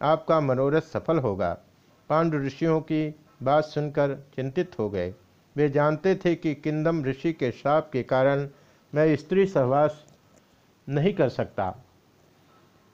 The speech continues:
अब महर्षिगण वहाँ से चले गए थे। एक दिन पांडु ने अपनी यशस्विनी धर्मपत्नी कुंती से कहा,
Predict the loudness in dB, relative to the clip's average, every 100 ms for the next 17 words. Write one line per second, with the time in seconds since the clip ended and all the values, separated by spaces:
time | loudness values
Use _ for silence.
0 | _ _ _ _ -2 0 4 4 4 4
1 | 4 4 4 2 0 0 -2 0 2 2
2 | 4 2 2 -2 -2 -6 _ 0 0 2
3 | 0 0 0 2 2 0 0 -2 -6 -4
4 | -2 -2 -2 -4 -4 -4 -2 -2 -4 -2
5 | -6 -6 -8 -6 -8 -4 -4 -4 -6 -6
6 | -10 -10